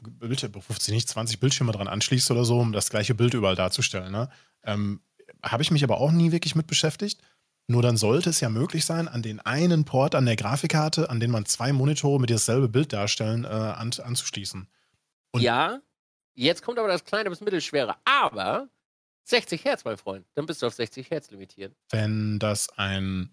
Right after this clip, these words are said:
Speaker 1: Monitor ist, über den man nicht spielt, wäre das kein Problem. Wenn das nur Chat,
Speaker 2: Richtig.
Speaker 1: Status, dies, das, O B S ist, scheißegal.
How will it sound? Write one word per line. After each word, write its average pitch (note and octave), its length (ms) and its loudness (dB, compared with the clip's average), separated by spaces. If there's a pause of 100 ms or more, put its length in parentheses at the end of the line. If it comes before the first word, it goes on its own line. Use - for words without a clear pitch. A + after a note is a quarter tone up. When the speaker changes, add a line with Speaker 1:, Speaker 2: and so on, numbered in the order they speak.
(440)
Speaker 1:
Monitor B2+ 360 2
ist, A#2+ 120 0
über A2+ 100 2
den G#2+ 100 0
man G2+ 180 -2
nicht B2 220 -2
spielt, C3 400 -2
wäre E3+ 80 2
das E3 140 2
kein D#3 160 0
Problem. C#3 400 -2
Wenn G2 100 -2
das A2 160 0
nur E3 340 4 (280)
Chat, D3+ 160 2
Speaker 2:
Richtig. D#3+ 180 0
Speaker 1:
Status, D3 460 0
dies, B2 180 0
das, D3 240 2
O B2 100 -4
B A#2+ 120 0
S C3 180 2
ist, - 340 -2
scheißegal. A#2+ 600 0